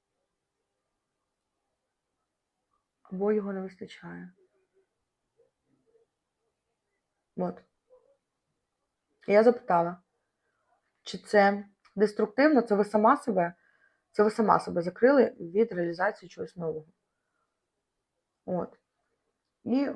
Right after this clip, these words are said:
вищі сили кажуть: насправді ти верховна жриця, да? Тобто старший аркан каже про те, що це деструктивно, те, що ти закриваєшся, бо в тобі весь світ. Ось, старший аркан — світ. В тобі є повністю, е,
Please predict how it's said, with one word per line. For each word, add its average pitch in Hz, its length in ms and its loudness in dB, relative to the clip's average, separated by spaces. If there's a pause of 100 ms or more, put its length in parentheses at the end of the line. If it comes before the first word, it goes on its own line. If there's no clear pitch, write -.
вищі 220 260 0
сили 226 220 -2
кажуть: 180 460 0
насправді 254 460 6
ти 226 120 -2
верховна 220 400 0
жриця, 175 420 -16
да? 214 140 -4
Тобто 190 220 -14 (340)
старший 214 320 4
аркан 262 260 2
каже 214 260 2
про 190 180 -16
те, 233 200 0
що 190 300 -10 (400)
це 208 140 -2
деструктивно, 185 640 -2
те, 226 120 -2
що - 120 -14
ти 240 80 0
закриваєшся, 247 560 2
бо 185 240 4
в 185 80 -2
тобі 202 380 -2
весь 226 340 2
світ. 160 220 -4 (1800)
Ось, 180 340 0
старший 190 400 -2
аркан — 180 260 -8 (120)
світ. 180 180 -8
В - 120 -20
тобі 202 300 2
є 208 500 6 (180)
повністю, 214 720 8 (560)
е, 185 440 2